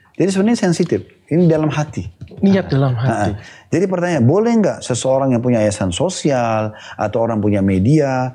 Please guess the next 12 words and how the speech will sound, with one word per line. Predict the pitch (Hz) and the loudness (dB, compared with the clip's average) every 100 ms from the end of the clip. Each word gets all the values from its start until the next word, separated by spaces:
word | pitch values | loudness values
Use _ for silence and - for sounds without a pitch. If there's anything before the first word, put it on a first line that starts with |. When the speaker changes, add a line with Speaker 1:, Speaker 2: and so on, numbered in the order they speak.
| - | -12
Speaker 1:
dia | - 110 | -2 0
ingin | 123 131 120 | 2 2 2
mengajak | 110 113 110 113 | 2 0 0 0
orang | 101 104 104 | 0 0 0
lain | 110 | 2
berdonasi, | 98 87 95 117 139 - 107 | 2 2 0 0 -2 -2 0
kemudian | 110 110 | 2 2
diangkat | 98 98 104 | 0 -2 -2
di | 104 | 0
media? | 113 127 | -2 -4
Boleh | 95 73 80 | -6 -4 -4
saja. | 82 180 214 - | -2 -4 -4 -10